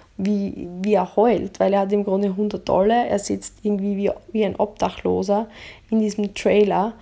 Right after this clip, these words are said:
ähm, ähm, von diesem Typen, der ihn dort wohnen lässt.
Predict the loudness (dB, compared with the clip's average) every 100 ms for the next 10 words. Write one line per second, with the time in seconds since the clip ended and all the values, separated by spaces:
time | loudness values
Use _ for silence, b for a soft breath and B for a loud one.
0 | B B -10 -2 0 0 0 0 -2 -6
1 | -10 -10 -10 -12 -6 -2 -2 -2 -4 -4
2 | -4 -4 -4 -2 -2 -2 -6 -2 -2 0
3 | -2 -4 -6 -8 -12